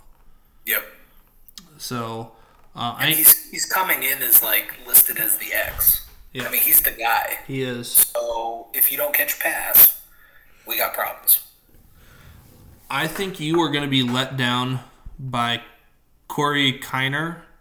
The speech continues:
Speaker 2: running back in Cincinnati. I'm not.
Speaker 1: Yeah.
Speaker 2: Um, and then, um, Harrell, Tyler Harrell from Alabama. I think those are gonna be your two letdowns. Also, something just to note,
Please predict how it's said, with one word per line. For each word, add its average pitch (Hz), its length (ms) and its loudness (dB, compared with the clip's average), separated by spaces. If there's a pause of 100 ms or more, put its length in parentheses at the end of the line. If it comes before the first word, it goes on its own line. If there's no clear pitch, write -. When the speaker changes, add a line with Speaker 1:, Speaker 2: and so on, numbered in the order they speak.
(440)
Speaker 2:
running 131 380 -2
back 147 560 -8 (340)
in 127 180 -12
Cincinnati. 135 800 -6 (1200)
I'm 120 280 -6
not. 117 100 -2
Speaker 1:
Yeah. 107 200 4 (300)
Speaker 2:
Um, 120 460 -6
and 127 220 -4
then, 123 420 -4 (1500)
um, 120 600 -14 (240)
Harrell, 123 600 -2
Tyler 135 320 0
Harrell 123 300 -2
from 120 200 -6
Alabama. 113 680 -12 (340)
I 127 60 -12
think 131 220 -6
those 135 200 -4
are 143 40 -6
gonna 135 140 -2
be 127 80 -2
your 123 100 -2
two 123 300 -6
letdowns. 117 720 -8 (400)
Also, 170 280 0
something 160 360 -2
just 135 220 -4
to 131 80 -4
note, 123 320 -2